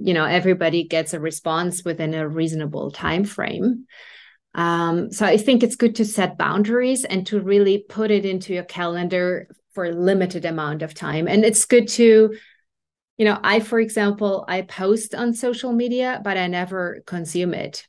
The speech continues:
I don't scroll, I don't browse, I don't, because once you start, you, you get stuck there forever. And so I use a site blocker to keep myself from that.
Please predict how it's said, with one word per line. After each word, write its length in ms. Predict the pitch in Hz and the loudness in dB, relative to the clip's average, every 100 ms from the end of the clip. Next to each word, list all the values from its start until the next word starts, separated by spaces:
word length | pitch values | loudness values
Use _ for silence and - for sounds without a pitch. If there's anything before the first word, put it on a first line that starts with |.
| - | -2
I 120 | 180 | 2
don't 260 | 196 190 185 | 4 4 2
scroll, 540 | - - 175 156 160 | -4 -2 2 4 2
I 120 | 160 | 2
don't 260 | 170 175 151 | 0 -2 -4
browse, 500 | 156 160 156 160 160 | -2 0 2 0 -2
I 140 | 160 | -4
don't, 600 | 160 160 160 160 165 - - | -4 -4 -6 -6 -10 -10 -4
because 360 | 196 220 208 | 2 4 6
once 320 | 220 262 247 | 6 6 6
you 80 | 254 | 2
start, 580 | 226 226 226 226 202 - | 2 2 6 6 4 6
you, 180 | 208 190 | 4 4
you 220 | 185 202 | 0 -2
get 300 | 196 190 - | 0 -4 -4
stuck 320 | - 202 190 | -4 -2 -2
there 140 | 180 175 | -2 -2
forever. 600 | 175 170 175 160 - 156 - - - _ | 0 0 0 -4 -6 -10 -18 -20 -20 _
And 240 | - 180 185 | 0 2 4
so 260 | 180 165 | 4 4
I 140 | 160 170 | 4 2
use 280 | 185 214 185 | 4 4 4
a 60 | |
site 360 | 180 170 156 160 | 0 -2 -4 -4
blocker 640 | 185 180 196 208 208 220 _ _ _ _ - | -4 -2 -2 0 0 -4 _ _ _ _ -8
to 80 | |
keep 260 | 208 202 196 | -2 -2 0
myself 460 | 185 180 190 185 - | -6 -4 -4 -6 -6
from 260 | 196 196 | -4 -2
that. 460 | 196 202 - - | 0 -2 -2 -10